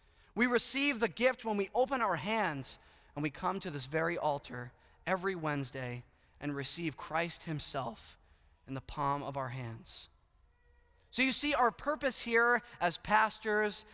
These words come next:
and as seminary students, it's not found in the amount of sermons that we give, it's not the theology that we understand or the books that we write or that we read. Our purpose as pastors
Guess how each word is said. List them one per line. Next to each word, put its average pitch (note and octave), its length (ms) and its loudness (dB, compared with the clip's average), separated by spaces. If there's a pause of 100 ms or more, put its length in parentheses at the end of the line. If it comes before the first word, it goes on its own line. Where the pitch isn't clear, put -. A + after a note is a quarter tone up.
(140)
and F3 120 0
as E3 100 0
seminary F#3+ 480 0
students, F3+ 720 -4 (640)
it's - 120 -6
not A3 160 4
found G#3 480 2
in F3+ 100 -2
the F3 80 0
amount F3 220 0
of C#3+ 80 -4
sermons G3 440 0
that E3+ 140 -2
we E3+ 80 -2
give, C3+ 540 -6 (500)
it's - 100 -10
not F3+ 160 0
the F3 80 -2
theology F3 640 2
that F3+ 160 2
we E3+ 120 2
understand D#3+ 800 0 (220)
or F3+ 100 2
the E3+ 100 0
books G#3 340 -2
that F3+ 140 2
we D#3 140 -4
write E3 400 2
or D#3 80 -8
that D3 120 -2
we D3+ 120 -4
read. C3+ 440 -6 (680)
Our C4+ 400 8
purpose B3 680 2
as E3 200 0
pastors A3 760 4